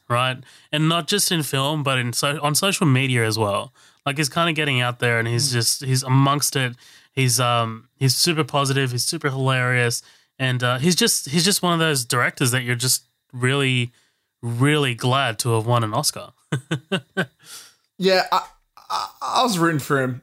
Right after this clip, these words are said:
Speaker 2: I didn't know what I wanted him to win, but I wanted him to win something just 'cause I fucking love him so much. He's,
Speaker 1: Right.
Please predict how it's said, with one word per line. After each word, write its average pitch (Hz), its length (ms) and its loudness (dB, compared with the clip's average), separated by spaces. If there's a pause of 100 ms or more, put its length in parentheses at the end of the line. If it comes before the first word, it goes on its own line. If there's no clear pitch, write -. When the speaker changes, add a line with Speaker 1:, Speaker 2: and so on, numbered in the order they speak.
Speaker 2:
I 175 100 0
didn't 208 140 2
know 208 140 4
what 151 200 4
I 156 40 4
wanted 151 260 4
him 151 180 4
to 151 80 4
win, 147 260 4
but 147 80 2
I 147 60 4
wanted 156 200 4
him 147 80 6
to 131 80 4
win 131 140 2
something 127 300 -4
just 165 180 -2
'cause - 280 -2 (260)
I 156 80 2
fucking 147 380 2
love 135 200 6
him 127 100 2
so 120 220 0
much. 113 300 -2
He's, 175 240 6
Speaker 1:
Right. 110 240 0